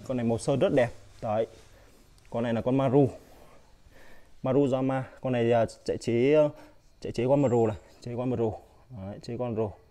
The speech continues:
Và nó sử dụng, ờ, sở hữu, ờ, bộ tum rời các bác nhá, tum rời. Màu sơn rất là đẹp luôn. Cái này màu sơn, còn màu sơn đẹp mà cái bộ tum thì nó hơi mờ mờ sơn đi một chút. Này không biết anh nào anh mài mất cái màu sơn tum đi mất rồi.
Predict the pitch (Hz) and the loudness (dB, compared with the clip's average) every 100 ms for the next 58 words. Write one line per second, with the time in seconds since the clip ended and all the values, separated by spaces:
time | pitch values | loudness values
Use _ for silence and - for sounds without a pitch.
0 | _ - - - - - - 110 110 107 | _ -20 -20 -20 -20 -20 -10 0 2 2
1 | 104 107 110 160 135 - 113 127 117 113 | 0 0 -2 0 0 0 -2 -4 -2 -2
2 | 123 104 139 151 156 147 147 - - - | -2 0 4 6 10 10 8 0 -18 -10
3 | - 135 - 147 135 139 127 127 151 156 | -2 0 4 4 6 6 6 4 2 -2
4 | - - 127 113 117 95 - - - 113 | -6 -4 0 2 2 0 -10 -20 -6 -4
5 | 101 127 127 180 120 117 120 117 - 123 | -2 -2 2 2 4 2 0 -8 -6 -4
6 | 107 104 123 120 110 127 123 104 101 104 | -4 -2 -2 -2 -4 -2 0 -2 -2 -4
7 | 127 131 85 135 123 110 101 127 135 131 | 0 0 0 2 2 0 0 0 2 2
8 | 131 117 113 110 - 131 135 113 - 160 | 2 0 0 0 2 2 2 0 0 -2
9 | - - - - - - 123 113 107 107 | -4 -20 -20 -20 -20 -14 -6 -2 0 0
10 | 107 101 - - - - - - 143 143 | 0 -2 -8 -20 -20 -20 -20 -14 0 2
11 | - 127 127 117 127 143 120 120 - 143 | 2 0 0 2 0 2 0 0 0 2
12 | 123 117 143 135 131 147 147 160 151 | 2 2 2 2 4 4 4 4 4